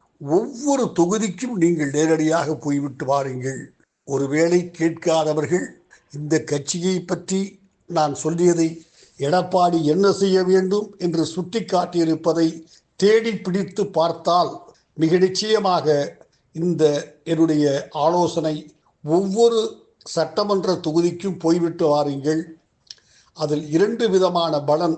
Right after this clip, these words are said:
ஒன்று, ஒவ்வொரு தொகுதியும் இருக்கிற நிலைமை, பலம், பலகீனம், எந்த கட்சியோடு நீங்கள் கூட்டு வைக்க வேண்டும் என்பதையும் உங்களுக்கு அது உணர்த்தும். அதை தவிர, நீங்கள்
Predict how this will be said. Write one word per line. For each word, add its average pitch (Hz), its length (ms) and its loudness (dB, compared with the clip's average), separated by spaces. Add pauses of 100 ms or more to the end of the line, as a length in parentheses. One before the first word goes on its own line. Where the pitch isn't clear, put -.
(100)
ஒன்று, 170 440 0 (560)
ஒவ்வொரு 180 520 4
தொகுதியும் 226 520 0
இருக்கிற 190 360 0 (680)
நிலைமை, 185 520 2 (520)
பலம், 180 380 0 (240)
பலகீனம், 180 640 2 (400)
எந்த 202 360 -2 (100)
கட்சியோடு 226 640 0
நீங்கள் 190 460 0
கூட்டு 233 360 -6
வைக்க 208 380 0
வேண்டும் 214 640 2
என்பதையும் 190 600 -2 (440)
உங்களுக்கு 185 480 0
அது 156 200 0
உணர்த்தும். 170 640 0 (440)
அதை 156 240 -2 (100)
தவிர, 165 320 2 (680)
நீங்கள் 202 400 2